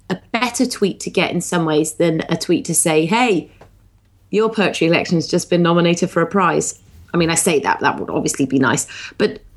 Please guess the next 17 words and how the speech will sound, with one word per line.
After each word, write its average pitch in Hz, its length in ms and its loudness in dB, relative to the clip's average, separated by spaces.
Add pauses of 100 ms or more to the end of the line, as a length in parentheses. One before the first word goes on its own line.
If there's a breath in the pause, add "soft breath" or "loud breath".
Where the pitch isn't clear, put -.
um, 208 380 2
just, - 340 -2
yeah, 220 220 0
randomly 208 360 0
someone 196 280 0
tweeted 208 320 -4
me 190 80 -4
to - 80 -10
say 190 200 -2
that 175 120 -4
they 185 120 0
really, 180 520 0
uh, 175 540 2 (300)
loved 190 240 0
my 180 220 2
poetry 262 420 -4
collection. - 540 -4